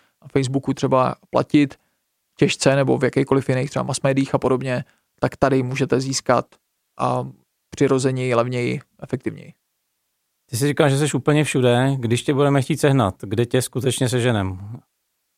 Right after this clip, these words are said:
Speaker 1: Tak, eh, samozřejmě určitě na LinkedInu, jednoduše, tam, eh, ten profil najdete podle různých klíčových slov nebo podle mého jména,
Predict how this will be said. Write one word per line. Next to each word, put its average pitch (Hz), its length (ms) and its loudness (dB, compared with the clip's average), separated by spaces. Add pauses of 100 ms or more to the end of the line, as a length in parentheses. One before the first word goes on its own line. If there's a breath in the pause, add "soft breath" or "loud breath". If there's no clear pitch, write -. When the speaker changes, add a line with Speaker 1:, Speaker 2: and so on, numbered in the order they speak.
(520)
Speaker 1:
Tak, 147 140 2 (120)
eh, 151 340 6
samozřejmě 160 420 4
určitě 147 500 4
na 123 140 4
LinkedInu, 160 460 4
jednoduše, 151 500 4
tam, 131 300 0
eh, 131 300 -4
ten 135 240 -4 (120)
profil 131 720 2
najdete 131 600 -2
podle 135 280 2
různých 135 320 -2
klíčových 135 400 -2
slov 147 300 2
nebo 131 160 -2
podle 135 220 0
mého 135 220 0
jména, 131 320 2